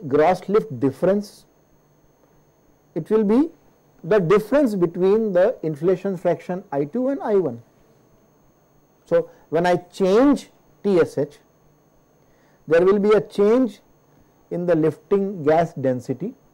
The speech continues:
It will become L, rho L G two from rho L G one. Therefore, the inflation fraction will become I two from I one.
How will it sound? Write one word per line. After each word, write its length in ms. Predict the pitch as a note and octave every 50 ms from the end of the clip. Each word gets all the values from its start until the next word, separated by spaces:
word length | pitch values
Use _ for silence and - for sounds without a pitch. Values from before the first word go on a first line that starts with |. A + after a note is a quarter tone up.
| _ _ _ _ _ _ _ _ _ _ _ _ _ _ _ _ _ _ _ _ _ _ _ _ _ _ _ _ _ _ _ _
It 120 | D3 D3 E3+
will 120 | F#3+ G3
become 480 | F3+ F#3 E3 G3 G3 G3 G#3 G#3 - - _ -
L, 200 | D#3 F3 F3+ F3+
rho 280 | - E3+ D3+ F3 F#3+
L 120 | F#3+ F#3+ F#3
G 140 | E3+ G3+
two 320 | G3 - F#3 G#3 B3 C4+ -
from 260 | - D3 D#3 E3+ F3
rho 180 | E3+ F3 F3 E3+
L 140 | E3+ F3
G 80 | E3+ F#3+
one. 280 | F#3+ F3 E3+ F#3+ D4 - - _ _ _ _ _ _ _ _ _ _ _ _ _
Therefore, 460 | D3 E3+ G3+ A3+ A3 - C4 D4 D4 B3+
the 300 | A3 G#3 A3 B3 B3 G3+
inflation 440 | F3+ F3 - G#3 A#3 G3+ A#3 B3 G#3+
fraction 540 | - F#3+ F3+ E3 - - G3 G3+ C4 C#4+ - -
will 160 | D#3 E3+ F#3
become 440 | D#3+ D#3 D#3 - F3 F#3 G#3 A#3 C4+ - _ _ _
I 160 | C#3 C3+ D3+
two 260 | C#3+ D3 A3 C#4 D#4
from 240 | - - F3 F#3+ A#3+ -
I 100 | C#3 B2 A#2+
one. 220 | A2 G2+ - -